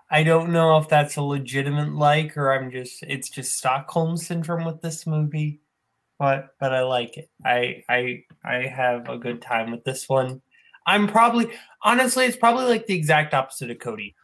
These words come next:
where Cody loves Mary Poppins so much that he hates that this doesn't live up to it. I love Mary Poppins so much that I'm basically willing to eat the generic brand Pop-Tart.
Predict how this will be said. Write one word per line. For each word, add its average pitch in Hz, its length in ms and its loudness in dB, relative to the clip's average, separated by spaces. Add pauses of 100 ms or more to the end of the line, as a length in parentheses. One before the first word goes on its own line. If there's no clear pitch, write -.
(140)
where 160 160 0
Cody 233 400 4
loves 190 360 2
Mary 165 320 0
Poppins 143 540 0 (120)
so 135 140 -2
much 113 460 -8 (400)
that 160 240 2
he - 280 -6
hates 151 460 -2
that 151 180 -6
this 151 220 -4
doesn't 147 360 -2
live 135 180 -8
up 135 220 -4
to 170 100 -2
it. 196 160 0 (480)
I 185 140 6
love 214 260 2
Mary 185 260 4
Poppins 165 640 2
so 151 160 2
much 139 360 0 (260)
that 165 160 4
I'm 165 200 2
basically 170 580 0
willing 170 560 2
to 165 140 -4 (120)
eat 165 260 -4
the 156 80 -2
generic 151 720 0
brand 135 540 -2
Pop-Tart. 117 680 -4